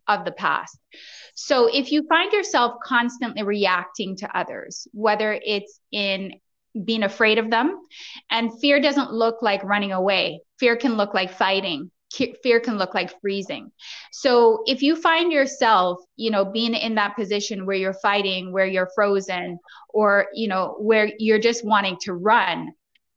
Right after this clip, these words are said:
and you're running and you're fighting and you're freezing look a variety of ways. So for example, you could be at work and somebody comes up and they say something to you, and all of a sudden you're off, right? You're,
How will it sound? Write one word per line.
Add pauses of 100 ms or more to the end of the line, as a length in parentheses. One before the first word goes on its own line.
and
you're
running
and
you're (100)
fighting
and
you're (120)
freezing (160)
look (140)
a
variety
of
ways.
So
for
example, (380)
you
could
be
at
work (400)
and
somebody
comes
up (100)
and
they
say
something
to
you,
and
all
of
a
sudden (320)
you're
off, (280)
right?
You're,